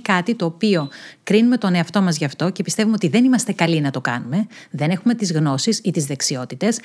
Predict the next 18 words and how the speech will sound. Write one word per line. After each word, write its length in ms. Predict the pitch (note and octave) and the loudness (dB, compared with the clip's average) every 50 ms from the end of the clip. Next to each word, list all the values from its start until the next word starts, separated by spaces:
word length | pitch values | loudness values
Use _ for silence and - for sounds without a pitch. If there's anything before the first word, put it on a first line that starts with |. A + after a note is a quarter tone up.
| - - - | -12 -6 0
είναι 180 | B3 A3 B3+ | 2 2 2
κάτι 260 | B3 - A#3+ - D4+ | 2 0 0 0 0
το 80 | - - | 0 -2
οποίο 220 | F#3+ E3 C4 C4+ A3+ | -2 0 2 2 2
δεν 260 | D#3 C#3+ G3 C4+ C#4 | 4 4 4 4 4
θέλουμε 380 | - - A3+ G3 E3 D#3+ C#3+ C#3 | 2 0 0 0 2 2 2 2
να 100 | C3+ C3 | 0 0
κάνουμε 320 | - C3+ B2 B2+ D3 A#3+ | 0 -2 -2 0 0 0
και 140 | A3+ - F3+ | -2 -2 -4
γι' 80 | E3 | -4
αυτό 220 | D#3+ D3+ - - A#3 | -4 -4 -2 0 0
λέμε 260 | G#3 G3 G#3 A3+ C4 - | 2 2 2 2 0 -2
«δεν 240 | - C#3 C#3 C3+ C3+ | -2 -2 0 0 0
έχω 220 | D3 D#3+ - G3+ | 0 0 -2 -6
χρόνο 300 | - - - B2 A#2 B2 | -10 -8 -8 -6 -6 -4
να 120 | C3+ E3+ | -4 -4
το 100 | F3 - | -4 -2
κάνω». 380 | A#3 - B3+ F3+ C#3+ B2 - - | 2 2 4 4 2 0 -4 -8